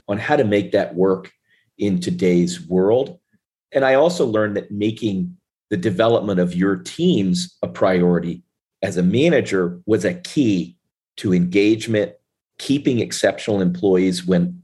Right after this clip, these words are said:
you might be competing with other companies that were offering a lot of money. You would say, "I'm investing in you, your professional development for this role and for the future. That's a reason for you to be here with us."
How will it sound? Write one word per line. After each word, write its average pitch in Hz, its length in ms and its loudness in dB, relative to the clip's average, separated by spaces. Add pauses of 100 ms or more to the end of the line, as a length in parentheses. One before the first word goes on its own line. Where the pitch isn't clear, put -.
you 85 140 -4
might 90 220 2
be 95 100 -2
competing 90 480 0
with 90 120 4
other 87 180 2
companies 87 400 -4
that 87 100 0
were 73 200 -4
offering 92 440 0
a 82 80 -6
lot 85 280 0
of 78 160 -8
money. 98 520 0 (580)
You 92 160 -2
would 90 160 2
say, 92 400 0
"I'm 143 220 2
investing 104 580 0
in 80 160 -10
you, 110 500 2 (540)
your 107 220 2
professional - 640 -4
development 95 420 -2
for 95 120 -4
this 113 260 -2
role 101 220 2
and 90 140 0
for 90 80 -4
the 85 80 -6
future. 135 440 -2
That's 107 280 0
a 101 60 2
reason 90 600 -2 (160)
for 107 120 -2
you 92 180 0
to 92 80 2
be 95 240 -2
here 95 220 0
with 85 200 -2
us." 123 340 2